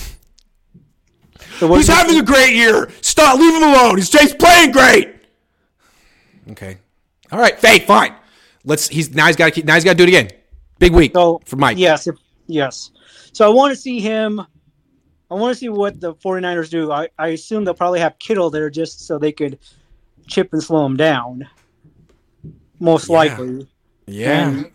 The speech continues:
Speaker 2: A lot
Speaker 1: I
Speaker 2: of,
Speaker 1: wanna
Speaker 2: like,
Speaker 1: see how
Speaker 2: you know, quick passes, me rolling away from. Get the hell away from that guy. Although, although, although, to be fair, Trent Williams is a really good player.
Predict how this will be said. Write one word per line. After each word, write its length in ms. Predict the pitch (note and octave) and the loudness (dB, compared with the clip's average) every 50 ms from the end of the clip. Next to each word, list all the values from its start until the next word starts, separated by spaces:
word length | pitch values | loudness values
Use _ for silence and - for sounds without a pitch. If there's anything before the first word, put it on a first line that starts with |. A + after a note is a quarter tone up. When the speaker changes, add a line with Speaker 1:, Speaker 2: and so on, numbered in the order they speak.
| C#3 | -12
Speaker 2:
A 120 | - A#2+ B2+ | -8 -4 0
lot 120 | C3+ C#3+ | 0 2
Speaker 1:
I 40 | D3+ | 2
Speaker 2:
of, 40 | D3+ | 0
Speaker 1:
wanna 80 | D3 D3+ | 0 0
Speaker 2:
like, 140 | D3+ D3 - | -2 -4 -4
Speaker 1:
see 180 | - G#3+ G3+ | -6 -10 -8
how 120 | F#3 F3 F#3 | -8 -6 -6
Speaker 2:
you 80 | F3 - | -6 -6
know, 160 | C#3+ C3+ B2+ A2+ | -6 -6 -8 -10
quick 340 | - _ - F3 E3+ E3+ - | -12 _ -8 -8 -8 -6 -4
passes, 420 | - E3 D#3+ D#3 - E3+ D#3 C3 | -2 -2 -2 -2 -4 -6 -8 -8
me 100 | D3+ C#3 | -8 -8
rolling 300 | A#2 A#2 B2+ C#3+ D3+ D3+ | -6 -6 -6 -6 -6 -6
away 260 | C#3 A#2+ B2 C3 D3+ D#3 | -6 -4 -2 -2 -4 -4
from. 180 | - F3 D#3+ | -6 -8 -10
Get 160 | C#3+ - A3+ - | -8 -8 -8 -8
the 60 | C#3 | -8
hell 260 | - - - E3+ E3+ | -8 -4 -4 -2 -2
away 240 | E3 D3 D3 D#3 F3+ | 0 0 0 -2 -2
from 180 | - - A#2 A#2 | -4 -6 -6 -6
that 220 | B2 C#3 D3 - | -6 -6 -6 -8
guy. 200 | A2 G2 F2 E2+ - - - | -12 -14 -14 -14 -16 -6 -2
Although, 320 | F#3 G#3 A3 C#4+ C#4+ A#3 - | 0 4 6 8 8 6 6
although, 340 | - F#3 F3+ G#3 F#3+ F3+ F3 - | 4 2 4 4 4 4 4 0
although, 300 | C3+ C3 C#3 C#3+ D#3 E3 | -2 -2 0 0 0 -2
to 100 | D3 - | -4 -6
be 60 | D#3 D3 | -8 -8
fair, 400 | - - C3 C3+ D#3+ F3 E3+ - _ - - _ _ _ _ _ _ _ _ _ _ _ _ _ _ _ _ _ _ _ _ _ _ - | -4 -2 -2 0 -2 -4 -6 -12 _ -20 -20 _ _ _ _ _ _ _ _ _ _ _ _ _ _ _ _ _ _ _ _ _ _ -4
Trent 340 | - - - A#3 A#3+ A#3 - | 0 2 4 4 4 2 2
Williams 320 | D#3+ D#3+ D#3 C#3 B2 G#2+ | 2 0 2 0 -2 -4
is 100 | A2+ A2 | -6 -6
a 60 | A#2 | -6
really 200 | A2+ A#2+ A#2 A#2 | -4 -4 -4 -4
good 160 | A2 A#2 G#2+ - | -6 -8 -6 -6
player. 320 | - A#2 G#2 F2 - _ | -6 -8 -8 -10 -14 _